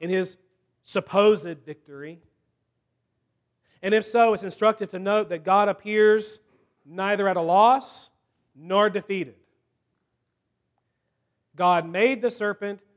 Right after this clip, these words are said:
he retains his throne, he exudes utter control in handing out his curses and his judgments. And for today, we're just gonna consider what he says to the serpent. Now, I'm of the opinion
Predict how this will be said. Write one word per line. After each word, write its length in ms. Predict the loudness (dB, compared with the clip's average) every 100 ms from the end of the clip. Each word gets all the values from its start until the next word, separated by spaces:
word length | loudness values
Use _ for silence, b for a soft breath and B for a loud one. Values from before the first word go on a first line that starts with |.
| _
he 100 | -10
retains 500 | -8 -4 -2 -2 -2
his 140 | -8 -8
throne, 460 | -6 -2 -4 -6 _ _
he 160 | -4 -2
exudes 580 | -2 -4 -4 -4 -8 _ _ 0
utter 460 | 2 4 2 0 -6 _
control 600 | -12 -8 -2 -2 -2 -12 _ _ _ _ _ _ _ _ -10
in 180 | -8 -8
handing 560 | -6 0 0 0 -2
out 280 | 0 -2 -2 _ -10
his 220 | -10 -10
curses 640 | -2 -2 0 -4 -4 -8 _ _ -2
and 160 | 0
his 100 | 0
judgments. 640 | -2 -4 -4 -6 -10 -10 _ _
And 120 | -20 0
for 160 | 2
today, 460 | 2 0 -4 -6 -10 _ _
we're 100 | -10
just 260 | -4 -4
gonna 140 | -4 -12
consider 340 | -14 -12 -6
what 120 | -6
he 60 | -8
says 440 | -8 -6 -6 -8 _ _ -8
to 220 | -6 -6
the 80 | -8
serpent. 440 | -2 -2 -4 -18 _ _ _ _ -8
Now, 240 | -6 -6 _ _ _ _ _ _ _ -4
I'm 180 | 0 2
of 140 | 2
the 100 | 0
opinion 500 | -2 -2 -6 -6